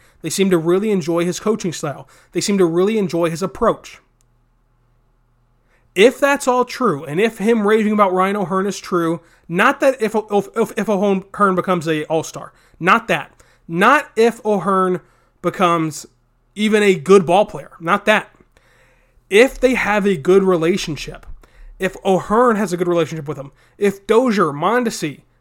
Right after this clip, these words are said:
Lopez, if they have good relationships with Mike Matheny, that's a huge deal for the Royals. Because again, he, his fallout in Saint Louis did not come because of losing.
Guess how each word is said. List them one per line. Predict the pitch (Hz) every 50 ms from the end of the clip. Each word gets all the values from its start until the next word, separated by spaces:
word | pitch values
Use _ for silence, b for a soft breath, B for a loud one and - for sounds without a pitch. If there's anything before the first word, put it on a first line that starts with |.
| _ _
Lopez, | - 156 170 202 240 269 - - 202 170 135 127
if | 147 147 -
they | - 208 220
have | 226 240 220 175
good | 151 220 208
relationships | 208 196 208 220 220 - - 175 - 160 139 - - - - _ _ _ _ _ _
with | - 156 185 220 214 220
Mike | 190 196 220 233 240
Matheny, | 220 190 - 233 214 185 - - _ _ _ _ _ _ _ _ _ _ _ _ _ _ _ _ _ _ _ _
that's | 175 175 -
a | 214 196
huge | 190 196 - 202 214 220 214 208 180 151 - 196 - _ 156
deal | 135 185 185 175 165
for | - 175
the | 165
Royals. | 151 151 143 135 - - - - _ _ _ _ _ _ _ _ _ _ _ _ _ _ _ _
Because | - - - 190 185
again, | 196 170 202 190 165 160 160 b b b b b b b b b
he, | - - 196 185 - - - _ _ _
his | - 160 180 190 160 185 185 -
fallout | - - 202 208 233 247 254 254 254
in | 226 202
Saint | - - 220 208 208
Louis | 202 220 214 214
did | - 175
not | 180 196 220 226 -
come | - 208 202
because | 190 180 190 185
of | 180 175
losing. | 180 202 208 180 147 147 -